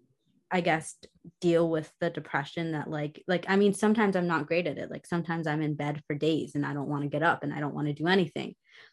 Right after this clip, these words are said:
But, like, other times, like, go for a walk. I can say that that has definitely helped me, like, when I've been in the spouts, especially during the pandemic when we couldn't go anywhere, just, like,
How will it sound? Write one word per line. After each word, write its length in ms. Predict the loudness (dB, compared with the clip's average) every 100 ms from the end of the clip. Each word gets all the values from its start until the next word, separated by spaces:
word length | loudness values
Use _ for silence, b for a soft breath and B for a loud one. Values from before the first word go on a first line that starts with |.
| b _ 0
But, 160 | 2 6
like, 220 | 4 4
other 260 | 4 4
times, 440 | 2 0 -2 -2 -4
like, 320 | -4 -4 -8 _ _ _ _ _ _ _
go 140 | -2 0
for 160 | 2
a 60 | 2
walk. 280 | 0 -4 -8 _ _ _ _ _ _
I 100 | -4
can 160 | 2 2
say 140 | 4
that 180 | 2 2
that 320 | 2 0 -2
has 220 | -4 -4 0
definitely 360 | -2 -2 -4
helped 320 | -2 -2 -2
me, 320 | -2 2 2 2
like, 340 | -2 -4 -8 _ _ _ _ _ _ -14
when 340 | -4 0 2
I've 200 | 2 2
been 120 | -2
in 140 | 0 0
the 60 | -2
spouts, 320 | -2 -2 -2
especially 460 | -6 -4 -2 -4
during 320 | -2 0 0 0
the 60 |
pandemic 580 | -2 -2 2 2 2 -2
when 140 | -2 -2
we 140 | -4 -6
couldn't 280 | -2 -2 -2
go 160 | -2
anywhere, 300 | 0 0 0 -4
just, 260 | -8 -8
like, 180 | -8 -8